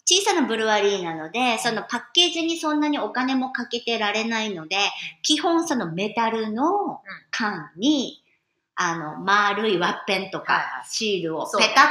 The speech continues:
Speaker 1: と貼ってるだけなんですよ。
Speaker 2: うんうんうん。
Speaker 1: でもそれがね、結構可愛いの。
Speaker 2: うんうんうんうん。自分家で作ってます
Speaker 1: そうそうそう。
Speaker 2: ね。
Speaker 1: で、取っときたくなるのね。
Speaker 2: うんうん。
Speaker 1: 可愛くて。
Speaker 2: うん。
Speaker 1: そしてこう、どこで作ってんのかなっていうのをちょっと見ると、やっぱ、あ、ニューヨークなんだ、みたいな。
Speaker 2: うん。
Speaker 1: そしてこ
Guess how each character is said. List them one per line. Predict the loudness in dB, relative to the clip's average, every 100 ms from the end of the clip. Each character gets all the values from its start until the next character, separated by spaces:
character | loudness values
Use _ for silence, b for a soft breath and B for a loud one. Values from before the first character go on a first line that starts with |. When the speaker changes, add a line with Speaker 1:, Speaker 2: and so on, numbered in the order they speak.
| 4
Speaker 1:
と | 0 -2 -4 -4
貼 | -4
っ | 2
て | 2
る | 2
だ | 2
け | 2 2
な | 4 6
ん |
で | 6
す |
よ。 | 4
Speaker 2:
う |
ん |
う | 0
ん | -2
う |
ん。 |
Speaker 1:
で | -4
も | 2
そ | 4
れ | 4
が | 2
ね、 | 0
結 | -2
構 | -4
可 | 4 6 10 10
愛 | 8 6
い |
の。 | 4
Speaker 2:
う |
ん |
う |
ん | 2
う |
ん |
う | -2
ん。 | -6 -10 -16 -20 _
自 | -12 -6
分 | -4 -2
家 |
で | -2
作 | -4 -8
っ |
て | -6
ま | -6
す | 0
Speaker 1:
そ | 4 4
う | 6
そ |
う |
そ | 8 8 8 10
う。 |
Speaker 2:
ね。 | 8 6
Speaker 1:
で、 | 2
取 | 4 4
っ |
と | 4 2
き | 2
た | 2
く | 4
な | 2
る | 0
の |
ね。 | -6 0
Speaker 2:
う |
ん | 6
う |
ん。 |
Speaker 1:
可 | 8
愛 | 8 4 0
く |
て。 | -4 -4 -4
Speaker 2:
う | -12
ん。 | -8
Speaker 1:
そ | 2
し | 4
て | 6
こ | 6 4 4 0
う、 |
ど | 2
こ | 4
で | 2 0
作 | -2 -4
っ | -2
て | -4
ん | -4
の |
か | -4 2
な | 2
っ | 2
て |
い | 0
う |
の | 2 0
を |
ち | -2
ょ |
っ | -6
と | -4
見 | -4
る | -2 0
と、 |
や | 2
っ | 6
ぱ、 | 4
あ、 | 4
ニ | -2
ュ |
ー | -4
ヨ | -8
ー |
ク | -8 -8
な | -8
ん | 2
だ、 | 8 8
み | 6
た | 0
い | -8 -8
な。 | -14 -16
Speaker 2:
う | -18 -12
ん。 |
Speaker 1:
そ | -4 -2
し |
て | 0
こ | 0 2 0